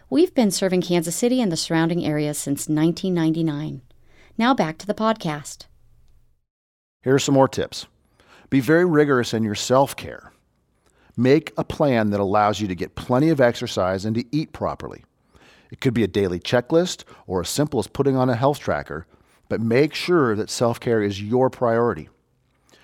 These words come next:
Speaker 2: Get plenty of sleep. And if your sleep pattern is disturbed by a loved one's dementia, it's an indicator that you need more help. And make an effort to maintain your social relationships.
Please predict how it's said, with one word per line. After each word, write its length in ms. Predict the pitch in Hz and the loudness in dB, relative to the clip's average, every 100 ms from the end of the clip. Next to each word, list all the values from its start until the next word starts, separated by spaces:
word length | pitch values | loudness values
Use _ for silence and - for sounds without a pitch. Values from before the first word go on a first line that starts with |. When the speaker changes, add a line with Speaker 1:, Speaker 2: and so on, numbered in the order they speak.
| _ _ | _ _
Speaker 2:
Get 220 | - 120 - | -4 -4 -2
plenty 340 | - 139 139 | 0 2 4
of 100 | 127 | 2
sleep. 320 | - 98 71 _ _ _ _ _ - _ | -2 -4 -6 _ _ _ _ _ -20 _
And 100 | - | -6
if 140 | 98 - | -6 -6
your 80 | |
sleep 400 | 98 - 175 180 | -4 0 2 0
pattern 340 | - 139 135 139 | 0 2 4 2
is 120 | 113 | 0
disturbed 760 | - - - - 180 117 101 107 | -4 -6 -4 0 4 4 2 0
by 140 | 101 | 0
a 80 | 104 | 2
loved 240 | 107 113 | 2 2
one's 240 | 107 113 95 | 2 -2 -2
dementia, 580 | 107 110 135 - 80 - | -2 0 -2 -2 -6 -4
it's 180 | 107 117 | -4 -4
an 80 | - | -2
indicator 640 | 180 214 185 - 92 85 95 _ _ | 2 2 2 -2 -6 -6 -10 _ _
that 120 | 110 127 | -2 0
you 180 | 143 143 | 0 0
need 180 | 127 123 | 2 2
more 280 | 110 113 | 2 0
help. 360 | 98 156 - - - _ _ _ _ _ _ _ _ _ - _ _ _ _ | 0 -2 -4 -8 -20 _ _ _ _ _ _ _ _ _ -20 _ _ _ _
And 180 | 101 101 | -4 0
make 240 | 113 151 | 0 0
an 120 | 180 - | -2 0
effort 360 | 127 110 110 - | 2 2 -4 -4
to 100 | 104 | -2
maintain 640 | 107 123 156 - 135 139 | 0 0 0 0 0 2
your 180 | 127 127 | 2 0
social 400 | - 113 107 123 | 0 -2 -2 -4
relationships. 880 | 113 113 123 - 87 - - - | -2 0 0 -2 -10 -10 -12 -14